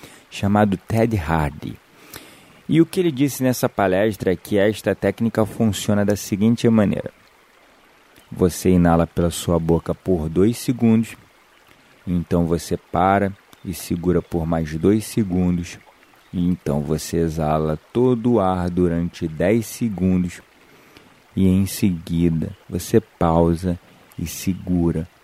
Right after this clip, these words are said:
por dois segundos. Então, você repete todo o processo de novo e de novo. Eu sei, quando eu ouvi essa técnica, eu fiquei um pouco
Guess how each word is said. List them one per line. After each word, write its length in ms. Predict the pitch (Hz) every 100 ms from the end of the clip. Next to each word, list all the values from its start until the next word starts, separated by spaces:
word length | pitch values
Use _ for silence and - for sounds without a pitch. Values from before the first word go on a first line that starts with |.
| -
por 240 | 107 87
dois 360 | 78 82 80 80
segundos. 760 | - 85 80 76 50 - - - _ _ _ - - _ _
Então, 480 | 131 143 - 98 95 - _ _ -
você 380 | 98 95 - 101
repete 720 | 107 110 - 82 80 - - _ _ _ -
todo 480 | 113 120 113 110
o 40 | 113
processo 1000 | - 107 104 - - 87 85 82 - 85
de 200 | 78 78
novo 800 | 78 82 98 110 113 107 101 104
e 40 |
de 160 | 95 104
novo. 320 | 101 69 50 - - _ _ - _ - - -
Eu 120 | 151
sei, 280 | - 90 -
quando 240 | 143 165
eu 120 | 180 170
ouvi 500 | 151 101 92 113 117
essa 300 | 95 - 95
técnica, 720 | 107 104 - 117 - - 117 117
eu 180 | 113 110
fiquei 320 | 95 - -
um 40 | 107
pouco 280 | - 104